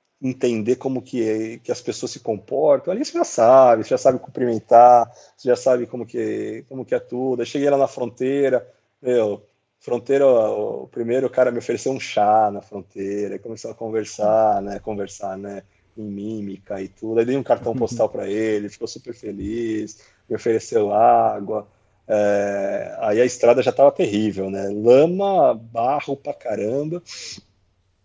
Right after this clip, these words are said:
Speaker 1: Aí carimbei o passaporte ali, e aí tinha mais três quilômetros até o passo da foto do, de capa. É,
Speaker 2: Uhum.
Speaker 1: ah,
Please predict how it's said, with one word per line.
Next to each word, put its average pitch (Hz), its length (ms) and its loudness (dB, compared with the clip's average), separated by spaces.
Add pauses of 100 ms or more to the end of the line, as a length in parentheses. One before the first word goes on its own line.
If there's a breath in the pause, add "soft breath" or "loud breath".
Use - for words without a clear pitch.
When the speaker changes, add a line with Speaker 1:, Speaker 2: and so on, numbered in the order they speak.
(240)
Speaker 1:
Aí 107 100 -2
carimbei 110 440 0
o 104 40 -2
passaporte 135 760 0
ali, 143 340 -2 (300 soft breath)
e 127 80 2
aí 151 220 6
tinha 170 680 2 (640)
mais 139 340 0
três 196 320 4
quilômetros 143 540 2
até - 140 0
o 139 80 0
passo 120 460 2
da - 140 -2
foto 139 560 2
do, 113 220 -4
de 107 320 -12
capa. 123 480 -6 (400)
É, 98 720 -6
Speaker 2:
Uhum. 147 120 -16 (360)
Speaker 1:
ah, 127 380 4